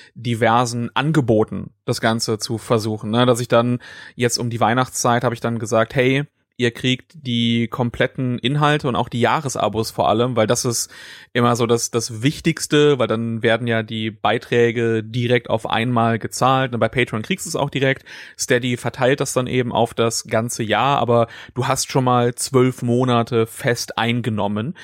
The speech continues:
Und deswegen habe ich dann auch gesagt, okay, hier, ich möchte mir zum Anfang des Jahres so ein bisschen Puffer aufbauen. Und hab deswegen das Jahresabo um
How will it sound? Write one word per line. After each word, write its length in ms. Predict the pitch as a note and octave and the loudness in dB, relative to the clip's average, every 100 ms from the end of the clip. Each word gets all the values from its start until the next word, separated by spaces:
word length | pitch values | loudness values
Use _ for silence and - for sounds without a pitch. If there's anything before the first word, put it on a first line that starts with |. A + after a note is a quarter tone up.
| - - - | -18 -20 -4
Und 440 | A#2 A2+ A2+ A#2 - | 0 0 0 -4 -4
deswegen 320 | B2 C3+ B2+ | -2 0 0
habe 140 | B2+ | -2
ich 60 | B2 | -2
dann 80 | G#2 | -2
auch 120 | A#2+ | -2
gesagt, 240 | A#2+ A#2+ | -2 -4
okay, 440 | A2+ - C#3+ D3 D#3 - - | -4 0 2 0 -2 -12 -20
hier, 520 | - C#3 C#3+ D3 C#3+ | -10 0 2 4 2
ich 160 | - B2 | -2 -2
möchte 280 | C3 C3+ C3 | -2 -2 0
mir 140 | B2 | -2
zum 160 | - - | -2 -4
Anfang 260 | B2+ C3+ | -2 -2
des 140 | A#2+ A2+ | -2 -2
Jahres 340 | G#2+ B2 C3 | 0 0 0
so 80 | C3 | -2
ein 60 | A#2+ | -4
bisschen 240 | B2 A#2 | -4 -4
Puffer 260 | E3 F3+ D#3+ | -2 0 2
aufbauen. 600 | C#3+ C#3+ D3 C#3+ D3 D3 _ _ _ _ _ _ _ | 2 2 0 2 0 -4 _ _ _ _ _ _ _
Und 120 | C#3+ | 0
hab 160 | B2+ B2+ | 0 2
deswegen 640 | C3 B2+ C#3 C3+ B2+ C3 B2+ - - - | 2 0 2 0 2 -2 -4 -14 -12 -6
das 160 | A#2 | -2
Jahresabo 800 | A#2+ A#2 C3+ C3 - B2 B2 A#2+ | 2 2 2 0 0 2 2 2
um 540 | - A#2 A#2 A#2 A2+ | 2 0 0 0 -2